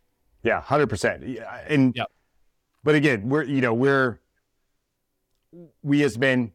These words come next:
Speaker 1: we don't like to show weakness. But again, I go back to it's, it takes more courage and more strength
Speaker 2: Yeah.
Speaker 1: to ask for help than it does to not.
Speaker 2: I think it's weak when you
Speaker 1: A hundred,
Speaker 2: don't. I think
Speaker 1: hundred percent of
Speaker 2: it's
Speaker 1: the time. Yeah.
Speaker 2: Yeah, I think it's weak when you don't. I think it's weak when you,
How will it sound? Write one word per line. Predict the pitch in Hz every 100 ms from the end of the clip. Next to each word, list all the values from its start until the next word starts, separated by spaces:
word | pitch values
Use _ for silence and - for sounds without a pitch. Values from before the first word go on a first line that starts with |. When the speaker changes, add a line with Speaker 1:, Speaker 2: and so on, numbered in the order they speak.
| -
Speaker 1:
we | 131
don't | 139
like | 131
to | 123
show | - 127 120 104 _ _ _ _ _ -
weakness. | 117 98 92 92 - - _ _ _ _ _ _ _ _ -
But | 104 123
again, | 123 139
I | 120
go | 120 127
back | 123 123 -
to | 120 110
it's, | 135 139 - _
it | 147
takes | - 160 -
more | 151
courage | 156 - 131 139 185 - - _ _ -
and | 131
more | 139
strength | - - 131 175
Speaker 2:
Yeah. | 123 113 - _ _ _ - 139 117
Speaker 1:
to | 131
ask | 117 123 -
for | 123
help | 123 120 -
than | 110
it |
does | 107 107 98
to | 101
not. | 101 85 - _ _ _ _ _ _ _ _
Speaker 2:
I | 143
think | 185 254
it's | 220
weak | 151 170 123
when | 131
you |
Speaker 1:
A |
hundred, | 139
Speaker 2:
don't. | 175
I |
think | 240
Speaker 1:
hundred | 127 127
percent | - 165 117
of |
Speaker 2:
it's | 113
Speaker 1:
the |
time. | 110 92 76 _ -
Yeah. | 117 107 131 _ -
Speaker 2:
Yeah, | 147
I | 156 131
think | 190
it's | 175
weak | 151 175 180
when | 175
you | 180
don't. | 190 156
I | 123
think | 156 175
it's | 139
weak | 117 139 170
when | 147 139
you, | 139